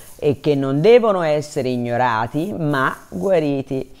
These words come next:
Spero sinceramente che questo video, eh, ti abbia aiutato, vi abbia aiutato a capire un po' meglio, eh, la sibo, ehm, perché magari state male e non lo sapete, e vi abbia dato la sicurezza necessaria e la fiducia necessaria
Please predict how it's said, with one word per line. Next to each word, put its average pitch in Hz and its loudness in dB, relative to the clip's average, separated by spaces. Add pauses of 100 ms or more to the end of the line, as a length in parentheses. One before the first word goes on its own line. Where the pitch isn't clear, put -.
(360)
Spero - 2
sinceramente 175 0
che 143 0
questo 160 -2
video, 180 4
eh, 135 6
ti 175 2
abbia 160 4
aiutato, 151 2
vi 143 2
abbia 151 2
aiutato 151 0
a 139 -2
capire 160 0
un 143 -2
po' 147 -2
meglio, 151 0 (340)
eh, 131 2
la 131 0
sibo, 175 2
ehm, 120 -4
perché 156 0
magari 151 0
state 143 -2
male 147 2
e - -4
non 131 -4
lo 139 -2
sapete, 180 2
e - 4
vi 151 0
abbia 170 4
dato 180 2
la 135 0
sicurezza 165 -2
necessaria 143 0
e 135 2
la 135 0
fiducia 170 -2
necessaria 160 0